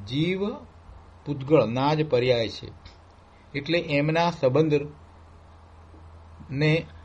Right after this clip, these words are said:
પરિણામે થતા એ, એ પર્યાય છે. એટલે સદભાવરૂપ અને અભાવરૂપ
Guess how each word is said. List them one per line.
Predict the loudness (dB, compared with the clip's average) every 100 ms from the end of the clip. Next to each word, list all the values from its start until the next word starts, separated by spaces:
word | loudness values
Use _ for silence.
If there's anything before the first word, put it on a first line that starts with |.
| -20 -20 2
પરિણામે | 4 6 8 8 6 2 -2 -18 -6
થતા | -2 0 0 0
એ, | -4 -6 -10 -20 -20 -20 -20 -20 -20 -20 -20 -20 -20 -20 -20 -20 -20 -20 -8 -4
એ |
પર્યાય | 2 2 4 2 0
છે. | -8 -12 -14 -20 -20 -20 -20 -20 -14 -12
એટલે | -6 0 2 2 -4 -20 -20 -20 -20 -2
સદભાવરૂપ | 0 4 8 10 10 8 4 0 -10 -12 -20 -20 -20 -20 -10 -4
અને | 0 0 -2 -8 -20 -20 -20 -20 -20 -20 -6 2
અભાવરૂપ | 6 10 10 8 2